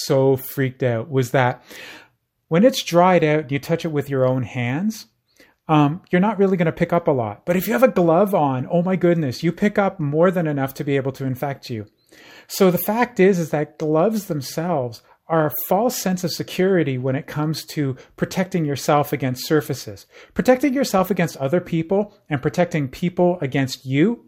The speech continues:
great. But when it comes to, you know, handling and surfaces and stuff like that,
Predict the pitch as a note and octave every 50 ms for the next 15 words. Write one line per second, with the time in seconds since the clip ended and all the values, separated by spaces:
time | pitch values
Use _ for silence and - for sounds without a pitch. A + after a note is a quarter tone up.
0 | _ - C#3 B2+ A#2+ C#3+ D#3 C#3+ B2 A2+ - - _ _ - - - - - _
1 | - C#3+ C3+ G3 G3 F#3 D#3+ C#3+ D3 - _ _ _ _ - D3+ D#3+ E3 - -
2 | F#3 F#3+ F#3 F3+ - - F3+ E3 E3 D#3 C#3 B2 B2 A2+ - D#3 E3+ F3+ F#3 F3+
3 | E3 F3+ E3+ C#3+ B2+ A#2+ - - F3+ F3 - F#3+ E3+ - E3 C3+ C#3+ C#3+ B2 -
4 | D3+ C3+ - - C#3+ C3 B2+ - C#3 C3 C3 C3 -